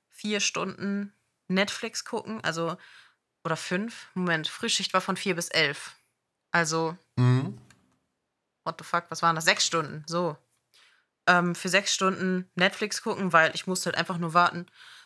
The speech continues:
Speaker 1: Dann und dann kommt einmal Zucker morgens, es kommt zweimal Milch morgens und eventuell kommt der Typ, der die Klärgrube abpumpt. So, mehr nicht.
Speaker 2: <laughs>
Speaker 1: In sechs Stunden. Und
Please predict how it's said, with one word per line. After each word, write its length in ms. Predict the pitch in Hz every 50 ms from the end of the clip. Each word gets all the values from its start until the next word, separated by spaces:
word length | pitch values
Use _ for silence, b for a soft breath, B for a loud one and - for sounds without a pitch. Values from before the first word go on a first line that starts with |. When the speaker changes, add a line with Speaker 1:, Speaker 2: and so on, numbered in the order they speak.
| B B
Speaker 1:
Dann 180 | - 208 214 214
und 100 | 208 190
dann 180 | 190 185 185
kommt 280 | 185 - 202 185 175 -
einmal 260 | 170 175 170 160 -
Zucker 340 | - - 294 285 285 262 240
morgens, 380 | 233 233 233 226 226 233 208
es 100 | 190 175
kommt 200 | - - 180 175
zweimal 320 | - - 185 180 175 165 170
Milch 300 | 185 214 240 233 - -
morgens 280 | 208 208 208 220 -
und 140 | - 233 220
eventuell 440 | 220 214 226 262 262 - 254 180 202
kommt 220 | 196 - 220 202
der 100 | 190 185
Typ, 160 | - 220 202 -
der 100 | 185 170
die 100 | 170 160
Klärgrube 420 | - 185 175 175 170 165 156 143
abpumpt. 540 | 143 147 - - 165 147 147 - - - _ _ _ _ _ _ _ _ _ _ _ _ _ -
So, 260 | - 170 160 156 - -
mehr 160 | 175 175 170
nicht. 200 | 170 156 151 -
Speaker 2:
<laughs> 800 | 226 240 320 285 330 285 - 269 262 - - _ _ _ - -
Speaker 1:
In 120 | 180 190
sechs 200 | 180 185 180 -
Stunden. 440 | - - 170 160 135 - 151 156 - _ _ _ _ _ _ _ _ _ _ _ _ -
Und 260 | - 190 180 - -